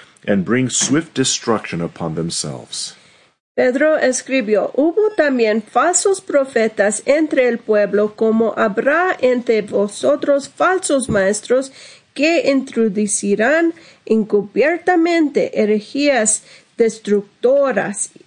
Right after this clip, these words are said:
Speaker 2: y hasta negarán al Señor que los rescató, atrayendo sobre sí mismos destrucción repentina."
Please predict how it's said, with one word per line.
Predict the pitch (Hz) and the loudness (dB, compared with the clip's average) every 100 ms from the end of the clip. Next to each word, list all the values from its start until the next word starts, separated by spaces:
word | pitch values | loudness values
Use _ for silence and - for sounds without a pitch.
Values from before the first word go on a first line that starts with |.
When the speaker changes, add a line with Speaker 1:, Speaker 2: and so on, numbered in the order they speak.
| _ | _
Speaker 2:
y | - 233 233 | 0 2 2
hasta | - 226 - 220 | 2 0 0 0
negarán | 214 220 214 208 196 196 208 254 320 339 339 - - - | 2 2 2 0 0 2 2 2 2 0 -2 -10 -20 -4
al | 233 226 | 0 0
Señor | - 214 208 214 214 220 262 277 _ | 0 0 2 2 2 0 -2 -4 _
que | 240 233 240 | -2 0 0
los | 226 214 - | 0 0 -2
rescató, | 208 202 - 196 190 - 254 311 - | -2 -2 -2 -4 -2 0 0 0 0
atrayendo | 247 233 226 220 220 277 330 320 359 | -2 0 0 0 2 2 2 2 0
sobre | 339 - 254 220 240 240 254 - _ | -2 -2 0 2 0 0 -2 -12 _
sí | - 330 | -2 0
mismos | 311 285 262 - 220 208 208 | 2 2 0 0 0 -2 -2
destrucción | 214 208 - - 202 - - 254 269 294 285 - _ _ _ _ _ _ _ _ _ _ | -2 -2 -4 -4 -4 -4 -2 0 0 -2 -4 -16 _ _ _ _ _ _ _ _ _ _
repentina." | 196 233 233 233 226 220 196 160 190 | -2 -2 0 0 0 -2 -2 -2 -6